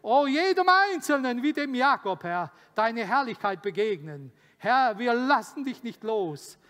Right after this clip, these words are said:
Du segnest uns denn. Herr Jesus, erbarme dich. Lass in Zeiten wie diese, in unseren Tagen, Herr Jesus, deine Herrlichkeit kommen, deine Gegenwart kommen,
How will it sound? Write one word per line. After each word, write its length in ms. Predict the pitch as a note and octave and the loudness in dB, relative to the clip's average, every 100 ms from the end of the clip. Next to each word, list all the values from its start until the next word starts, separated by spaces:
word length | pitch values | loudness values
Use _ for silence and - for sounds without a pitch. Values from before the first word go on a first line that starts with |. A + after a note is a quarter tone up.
| _ - | _ -12
Du 120 | G#3 | -10
segnest 680 | - B3 A3 F3 F3 - D#3 | -6 -4 -2 -4 -12 -12 -14
uns 240 | C#3+ - | -14 -16
denn. 320 | C3+ C3 A2+ - _ _ | -16 -16 -20 -20 _ _
Herr 300 | - A#3+ E4 | -2 0 2
Jesus, 920 | D4+ C4+ B3+ A#3 F#3+ F#3 - - - _ _ _ _ - | 2 0 0 -4 -6 -8 -10 -20 -20 _ _ _ _ 0
erbarme 640 | A3+ A#3+ B3+ D#4 C#4+ B3+ | 0 4 4 4 2 -2
dich. 180 | A#3 - | -6 -2
Lass 340 | C4 D#4+ D#4+ | 2 4 4
in 180 | F4+ F4 | 0 0
Zeiten 540 | - D#4+ F#4 F#4+ F#4 F#4 | 2 4 4 2 2 4
wie 100 | F4+ | 6
diese, 580 | E4+ A3 - E3 C#3 - _ _ _ - | 4 2 -4 -8 -8 -16 _ _ _ -6
in 140 | D#4+ | 2
unseren 400 | G4+ G#4 F#4 F#4 | 4 4 4 4
Tagen, 420 | D#4+ C#4 A3+ A3 | 6 6 4 2
Herr 100 | F#3 | -4
Jesus, 640 | F#3 F3+ F3 D#3 C#3+ - - _ _ _ | -4 -4 -4 -6 -12 -16 -20 _ _ _
deine 320 | A#3+ C4 C#4 A#3 | 2 2 2 2
Herrlichkeit 580 | E4 D#4 - G#3+ G3 | 2 2 0 -2 -2
kommen, 420 | - D#3 C#3 C3+ A#2 _ _ _ - | -6 -10 -10 -18 -20 _ _ _ 0
deine 300 | C4 D#4 D#4+ | 2 2 0
Gegenwart 640 | F#4 G4+ F#4+ D#4+ A#3 - | 2 2 2 4 4 2
kommen, 460 | - D#3 C3 B2+ | -8 -8 -8 -16